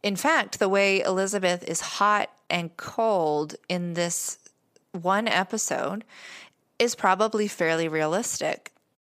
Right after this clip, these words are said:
Think of it. I mean, she's, she's the narrator. Uh, and if you're feeling unclear on what you're supposed to think about Thomas Seymour, it's because Elizabeth is also unclear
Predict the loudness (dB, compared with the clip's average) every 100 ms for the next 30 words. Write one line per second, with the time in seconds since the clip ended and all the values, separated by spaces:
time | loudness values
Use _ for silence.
0 | -2 0 0 0 0 0 -2 -2 -2 -2
1 | -2 -4 -4 -2 0 0 -2 -2 0 -2
2 | -4 -6 -8 _ -20 -20 -20 -20 _ -2
3 | 0 0 0 -2 -2 -2 -4 -4 -6 -2
4 | 0 2 0 0 0 -2 -2 -6 -4 0
5 | 0 0 -2 -8 _ 0 2 2 2 0
6 | -2 -2 0 0 0 -4 -4 -2 0 2
7 | 2 0 -2 -2 -2 -4 -4 -4 -2 -2
8 | -4 -6 _ _ -6 -6 -10 -6 -6 -2
9 | 0 0 2 2 0 -2 0 0 0 -2
10 | 0 0 0 0 0 0 -4 -6 -6 -4
11 | -4 -6 -14